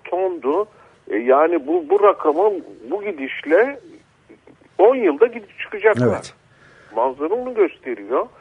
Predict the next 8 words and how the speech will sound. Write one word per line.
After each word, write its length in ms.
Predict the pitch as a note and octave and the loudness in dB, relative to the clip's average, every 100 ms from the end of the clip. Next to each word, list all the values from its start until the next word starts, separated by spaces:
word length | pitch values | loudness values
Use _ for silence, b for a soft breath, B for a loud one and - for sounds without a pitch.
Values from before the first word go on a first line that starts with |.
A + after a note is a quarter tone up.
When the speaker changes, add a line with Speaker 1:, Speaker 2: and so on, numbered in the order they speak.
| b b - | b b -2
Speaker 1:
Yani 260 | B2 F3 | 0 2
o 180 | G3 G3 | 4 2
da 80 | C#4 | 2
inandırıcı 760 | B3+ E3 B2 A#2 A#2+ G#2+ A2 G2+ | 2 4 4 4 -2 -2 -8 -8
değil. 200 | C3 A#3 | -6 -6
Üstelik 480 | E3+ - C#3+ C3+ - | -10 -10 -8 -8 -4
zaten 360 | C#3 C#3+ C#3+ B2 | -2 -2 -4 -4
artacağını, 800 | A#2+ A2+ A#2+ A#2 A2+ A#2 A#2+ | -6 -6 -12 -2 -2 -2 -6